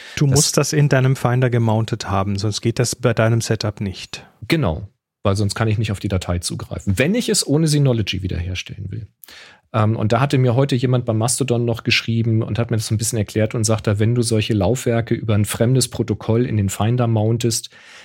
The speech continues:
Speaker 2: dann muss jeder Zugriff immer mehrere Wege gehen. Also dann geht der Weg eben dann über den Finder, über eine Interface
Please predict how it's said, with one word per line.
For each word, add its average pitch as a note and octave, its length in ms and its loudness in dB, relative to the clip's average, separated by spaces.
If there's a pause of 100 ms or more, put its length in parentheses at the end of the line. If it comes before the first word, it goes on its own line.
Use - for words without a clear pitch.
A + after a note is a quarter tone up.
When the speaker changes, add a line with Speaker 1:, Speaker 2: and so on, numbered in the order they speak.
(180)
Speaker 2:
dann G#2+ 160 4
muss B2 240 2 (400)
jeder C3 540 2
Zugriff C#3+ 520 0
immer A#2 200 2
mehrere A2 480 2
Wege G#2+ 280 0
gehen. E2+ 380 -2
Also F#2 180 -2
dann F#2+ 160 2
geht A2+ 220 0
der G2 180 2
Weg A#2+ 360 0
eben A#2 260 0
dann A2 220 0
über G#2+ 200 0
den F2+ 200 0
Finder, E3 800 2 (340)
über C3+ 280 2
eine G#2 260 0
Interface E3 1200 0